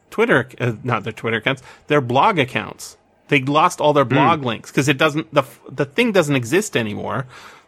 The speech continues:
Speaker 1: The software that ran it doesn't exist. You would have to have been using another one.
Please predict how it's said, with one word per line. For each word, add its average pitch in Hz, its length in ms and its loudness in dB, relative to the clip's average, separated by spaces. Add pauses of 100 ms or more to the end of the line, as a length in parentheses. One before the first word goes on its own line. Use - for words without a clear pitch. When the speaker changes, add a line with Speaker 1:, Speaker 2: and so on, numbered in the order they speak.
Speaker 1:
The 147 60 0
software 135 760 2
that 127 200 -2
ran 156 320 2
it 117 300 -4
doesn't 131 240 0
exist. 123 320 -2
You 131 300 -2
would 135 200 -4
have 143 220 -4
to 147 80 -2
have 131 160 -2
been 127 160 0
using 117 340 -4
another 120 380 0
one. 92 240 -12